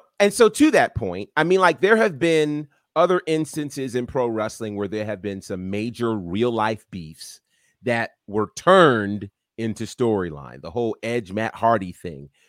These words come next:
uh, Booker T and Batista, right? All of these moments where people did not like each other in real life, had real beef, and managed to turn it into story.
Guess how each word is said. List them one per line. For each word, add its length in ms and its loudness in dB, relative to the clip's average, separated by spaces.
uh, 220 -8
Booker 360 -2
T 420 -2
and 120 0
Batista, 720 -8
right? 280 0
All 260 8
of 80 -4
these 240 -4
moments 500 0
where 140 -2
people 500 -6
did 220 6
not 240 0
like 240 2
each 180 -12
other 240 0
in 180 -4
real 200 -4
life, 400 -12
had 360 0
real 280 0
beef, 520 -10
and 280 -2
managed 460 0
to 80 -12
turn 340 0
it 160 0
into 420 -4
story. 640 -4